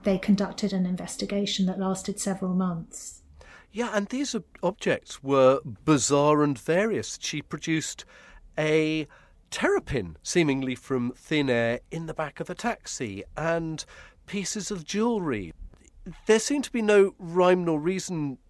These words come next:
Speaker 2: to it, which kind of lent it credibility, really, didn't it?
Speaker 1: Yes, it was anything from shards of ancient pottery,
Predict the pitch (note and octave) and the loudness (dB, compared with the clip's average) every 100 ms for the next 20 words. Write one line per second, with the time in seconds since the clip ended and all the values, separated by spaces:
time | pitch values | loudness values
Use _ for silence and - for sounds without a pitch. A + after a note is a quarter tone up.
0 | - - C#3 A2+ G#2 - - - - - | -16 -4 0 0 -4 -10 -14 -20 -20 -18
1 | D3+ F#3+ - - - - - - - F4 | -6 -6 -4 -8 -10 -16 -20 -12 -8 -4
2 | G4+ - - - - - D3 C#3 A#2+ - | -4 -6 -16 -20 -16 -10 -6 -4 -4 -6
3 | - C3+ - - - - - - D3 C3+ | -4 -4 -4 -4 -4 -6 -4 0 0 2
4 | A3 D#4 - D#3+ F#2 E2 F#2+ G3+ A#3 B2 | 0 0 -2 -2 -2 -4 -2 -2 -2 -4
5 | E2 C#2 - - - - - - - - | -6 -8 -14 -18 -18 -16 -12 -10 -10 -12
6 | - - B3 A#3+ A3+ - G#3+ A#3 B3+ B3+ | -14 -6 0 0 0 -2 0 2 6 8
7 | B3+ - G#3+ G3 A#3 - - B3 B3+ C4 | 6 4 2 2 0 0 2 6 8 8
8 | A#3+ A#3+ A3+ A#3+ A3+ A#3 A3+ - A#3+ A3+ | 6 4 6 6 6 6 4 4 -2 0
9 | A3+ A3 A3 G#3+ G#3 G3+ G#3 | 2 4 4 6 6 6 2